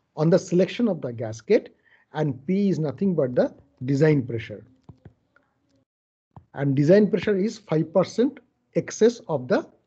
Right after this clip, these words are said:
operating pressure. Thickness of, and the gas, so, uh,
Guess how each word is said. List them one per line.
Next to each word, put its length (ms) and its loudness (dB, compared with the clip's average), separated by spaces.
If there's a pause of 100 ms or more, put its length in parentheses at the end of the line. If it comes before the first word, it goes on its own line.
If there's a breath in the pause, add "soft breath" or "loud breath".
(160)
operating 480 -2
pressure. 380 -10 (1800)
Thickness 520 2
of, 320 2 (460)
and 180 0
the 100 8
gas, 300 0 (100)
so, 340 0
uh, 380 4